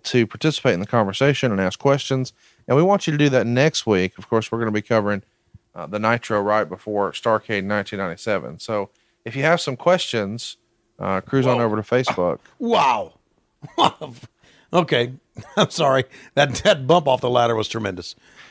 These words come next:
Speaker 1: You know, and I know a lot of people are gonna be upset that we're not calling this match right here, but
Speaker 2: Yeah.
Speaker 1: it is a little weird to do it for Benoit. We've had plenty of Benoit discussion.
Speaker 2: Yeah.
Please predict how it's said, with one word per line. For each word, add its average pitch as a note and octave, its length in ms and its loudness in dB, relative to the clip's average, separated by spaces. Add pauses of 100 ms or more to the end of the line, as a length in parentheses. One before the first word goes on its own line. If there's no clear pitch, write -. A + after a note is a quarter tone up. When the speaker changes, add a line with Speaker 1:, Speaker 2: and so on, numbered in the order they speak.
(160)
Speaker 1:
You F#3+ 60 -2
know, F3 100 4
and E3 100 4
I E3 60 4
know D3 180 4
a C3 40 4
lot C3 200 4
of A#2+ 80 -2
people A#2 300 0
are A2 80 2
gonna A2+ 160 0
be A2+ 120 0
upset A2+ 400 -2
that F2 100 -2
we're A2 100 0
not A2 220 -2
calling A2+ 320 0
this A2 200 -10
match A2 300 0
right G#2+ 140 -2
here, A2 260 -2
but A#2+ 160 -2
Speaker 2:
Yeah. D3 120 2 (420)
Speaker 1:
it C3+ 100 2
is C3+ 140 2
a C#3+ 40 2
little C#3 220 4
weird C#3 220 2
to B2+ 80 -8
do C3+ 200 4
it A#2 80 0
for C3 120 -12
Benoit. C3 500 2
We've A#2+ 140 -2
had A#2 180 0
plenty B2 240 2
of A2+ 80 2
Benoit A#2 400 2
discussion. A#2+ 720 -2
Speaker 2:
Yeah. A2+ 220 -4